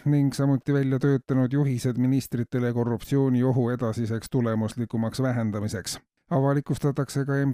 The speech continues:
T Ü-de rahastajad ja luuakse suurema läbipaistvuse huvides kuriteo sihtasutus, mille vahendusel saab hoogu juurde anda ministritele ja nõunikele ja laiemale ringile ametnikele, kes on seni oma vajaduste ja kavatsuste rahuldamiseks olnud sunnitud minema korruptiivsele teele.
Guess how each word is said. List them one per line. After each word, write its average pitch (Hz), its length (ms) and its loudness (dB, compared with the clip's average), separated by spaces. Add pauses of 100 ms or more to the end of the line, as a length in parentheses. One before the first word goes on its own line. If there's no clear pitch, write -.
T - 40 -8
Ü-de 151 400 0
rahastajad 143 680 0
ja 135 140 2
luuakse 135 640 2
suurema 127 480 2
läbipaistvuse 123 1000 -2
huvides 131 540 0
kuriteo 110 640 0
sihtasutus, 123 760 -4
mille 123 280 0
vahendusel 127 800 0 (420)
saab 135 340 -2
hoogu 147 300 2
juurde 139 320 2
anda 123 280 2
ministritele 131 720 0
ja 117 120 2
nõunikele 139 680 0
ja 117 120 0
laiemale 117 460 0
ringile 127 360 0
ametnikele, 131 680 2 (260)
kes 143 240 -2
on 127 140 0
seni 139 360 2
oma 131 220 2
vajaduste 123 580 0
ja 113 120 -2
kavatsuste 120 680 -2
rahuldamiseks 123 720 0
olnud 120 260 2
sunnitud 131 500 0
minema 127 340 2
korruptiivsele 117 760 -2
teele. 120 380 -2